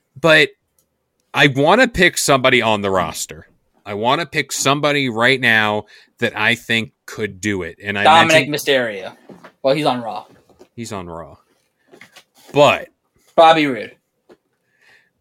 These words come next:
Speaker 1: Nah.
Speaker 2: He's on Raw. Shit.
Speaker 1: <laughs> Everyone's on Raw. No, I, I'm also just saying it to, like, for anybody. Anybody goes here. But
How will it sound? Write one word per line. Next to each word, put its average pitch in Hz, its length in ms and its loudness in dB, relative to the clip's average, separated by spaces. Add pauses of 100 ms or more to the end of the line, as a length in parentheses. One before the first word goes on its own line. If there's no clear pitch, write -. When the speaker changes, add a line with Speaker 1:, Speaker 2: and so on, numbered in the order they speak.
(1000)
Speaker 1:
Nah. 90 300 -12 (520)
Speaker 2:
He's 156 140 -4
on 127 160 0
Raw. 110 220 -8
Shit. - 320 -12 (340)
Speaker 1:
<laughs> - 540 -8
Everyone's 170 560 4
on 160 180 4
Raw. 160 320 4 (380)
No, 151 320 6
I, - 340 -8 (460)
I'm 196 140 -2
also 202 220 2
just 143 220 0
saying 117 280 4
it 120 220 0
to, 110 140 -6
like, 95 280 -4 (540)
for 95 500 -8 (100)
anybody. 107 540 -4 (120)
Anybody 107 380 -4
goes 101 340 -2
here. 127 320 -2 (560)
But 113 360 2